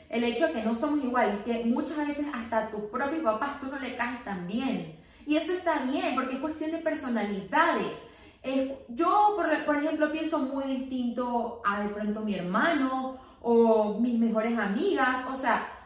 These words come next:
en, de eso se trata el mundo, de aprender a aceptarnos con nuestra diferencia de pensamientos. A mí me costó un montón porque yo era de las personas que atacaba al que no pensaba igual a mí, porque no concebía que esa persona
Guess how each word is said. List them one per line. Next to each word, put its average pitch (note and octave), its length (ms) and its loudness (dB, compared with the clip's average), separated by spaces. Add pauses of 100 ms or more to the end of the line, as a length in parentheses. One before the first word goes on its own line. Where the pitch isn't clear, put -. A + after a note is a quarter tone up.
(640)
en, D4+ 440 0
de E4 220 6
eso C4+ 200 -4
se B3+ 160 -2
trata A3+ 300 4
el A3 120 0
mundo, F3 440 -4
de C#4 600 -2
aprender C4 840 0
a G#3+ 160 2
aceptarnos A#3 1000 0 (920)
con D#4+ 300 4
nuestra C4+ 300 -2
diferencia A3 600 -2
de - 60 -8
pensamientos. F3 840 -6
A G3+ 60 -6
mí A#3+ 120 -2
me D4+ 120 -2
costó G#3+ 240 -8
un G#3 80 -4
montón G#3+ 480 -4 (280)
porque A3+ 340 -4
yo G#3+ 120 0
era A#3+ 180 2
de B3 100 -2
las - 80 -6
personas A3 560 -6
que B3 360 -4
atacaba A3+ 640 2
al A3+ 220 -2
que A#3 80 -4
no A3+ 140 0
pensaba A#3 460 -4
igual G#3+ 280 0
a G3 60 -2
mí, A#3 260 -4
porque G#3+ 240 -6
no G3 160 -2
concebía A#3+ 720 -2
que G#3+ 100 -4
esa A#3 200 -6
persona A3+ 560 -4